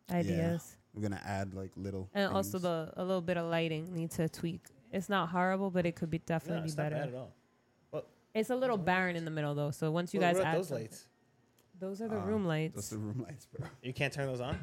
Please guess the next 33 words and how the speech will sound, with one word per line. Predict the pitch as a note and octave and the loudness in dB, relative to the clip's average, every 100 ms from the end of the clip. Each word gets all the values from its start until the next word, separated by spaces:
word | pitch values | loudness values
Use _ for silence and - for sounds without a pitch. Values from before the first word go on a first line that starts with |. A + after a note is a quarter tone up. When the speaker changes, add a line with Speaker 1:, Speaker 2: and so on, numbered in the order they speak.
| - - | -6 -4
Speaker 2:
You | G3+ G3+ | -2 -2
Speaker 1:
Yeah. | |
Speaker 2:
can, | G2 G#3 B3+ G#3+ | 2 2 2 2
but, | F3+ | 2
like, | F3 E3+ | 0 -2
Speaker 1:
I | |
Speaker 2:
for | - | -2
Speaker 1:
don't | F3+ | 0
know | F#3+ | 2
what | G#3+ | 2
Speaker 2:
what? | |
Speaker 1:
it's | E3+ | 2
Speaker 2:
We | G3 | 4
Speaker 1:
gonna | F#3 | 4
Speaker 2:
have | F3+ | 4
Speaker 1:
do | |
Speaker 2:
all | F3+ | 2
Speaker 1:
to | F3 | 2
Speaker 2:
these | F#3 F#3+ | 0 0
Speaker 1:
the | F3+ | 2
color. | F3 G2+ | 4 2
Speaker 2:
soft | - | -2
box | F3 D#3 G2 G2 | -2 -2 -4 -6
Speaker 3:
Ah. | |
Speaker 2:
lightings. | D#3+ D3+ D#3 - E3+ _ _ _ _ _ _ _ _ _ _ - - - | -6 -6 -8 -10 -16 _ _ _ _ _ _ _ _ _ _ -20 -20 -6
Speaker 1:
But | G#2+ | 0
yeah, | A#2+ B2 G#2 _ | 2 2 -2 _
that's | - A2 - | -10 -8 -2
it, | A2 | 0
y'all. | G#2+ G#2+ A2+ - - | 2 2 -2 -10 -8
I'll | A#2+ | 2
be | C3 | 4
back | A#2 A#2+ | 6 4